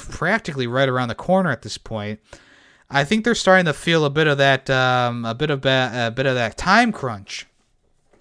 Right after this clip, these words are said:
And there's already been rumors that the next Call of Duty game is kind of, uh, you know, it's kinda shaky at this moment. Um, it's not been running smoothly, and they already have their, their, there's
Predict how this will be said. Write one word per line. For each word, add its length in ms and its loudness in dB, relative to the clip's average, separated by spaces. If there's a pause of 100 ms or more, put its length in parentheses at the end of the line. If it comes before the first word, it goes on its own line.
(160)
And 460 -4 (920)
there's 200 0
already 280 6
been 180 2
rumors 380 2
that 80 -4
the 60 0
next 200 -2
Call 220 6
of 60 2
Duty 160 0
game 220 2
is 80 -4
kind 360 0
of, 200 2
uh, 380 8 (160)
you 80 0
know, 60 0
it's 80 -4
kinda 240 0
shaky 420 0
at 100 0
this 180 -2
moment. 460 -6
Um, 280 -4
it's 100 -10
not 200 -2
been 200 -4
running 260 -2
smoothly, 600 0
and 120 -2
they 120 0
already 360 4
have 420 2
their, 320 -2
their, 160 -4
there's 420 -2